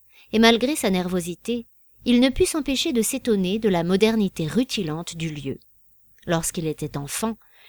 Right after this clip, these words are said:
la police d'État était en fin de course. Dans des locaux lépreux, des fonctionnaires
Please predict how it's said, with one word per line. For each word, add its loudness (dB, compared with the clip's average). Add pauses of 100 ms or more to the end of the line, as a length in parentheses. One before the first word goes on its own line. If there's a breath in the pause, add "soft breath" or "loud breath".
(140 loud breath)
la 2
police 0
d'État 2
était -2
en -4
fin -8
de -16
course. -8 (440 soft breath)
Dans 0
des 2
locaux 0
lépreux, 4
des 2
fonctionnaires 0